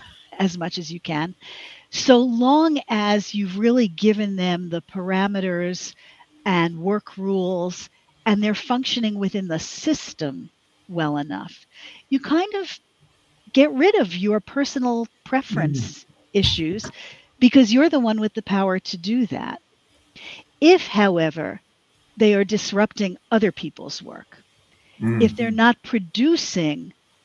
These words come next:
Speaker 1: work, or if their work is not high quality,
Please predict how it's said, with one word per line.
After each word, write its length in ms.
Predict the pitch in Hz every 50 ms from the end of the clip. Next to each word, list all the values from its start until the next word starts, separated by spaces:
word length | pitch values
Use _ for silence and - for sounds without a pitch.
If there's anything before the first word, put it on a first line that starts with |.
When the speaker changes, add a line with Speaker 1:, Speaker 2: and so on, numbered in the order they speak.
| _ _ _ _ _ _ -
Speaker 1:
work, 320 | 185 170 175 165 - 165 - - -
or 140 | 240 214
if 100 | 214 202
their 140 | - 233 214
work 260 | 208 214 226 220 -
is 140 | 240 196 180 202
not 220 | 190 185 175 175
high 180 | - 190 160 165
quality, 800 | - - - 214 190 180 185 175 147 - - - - - -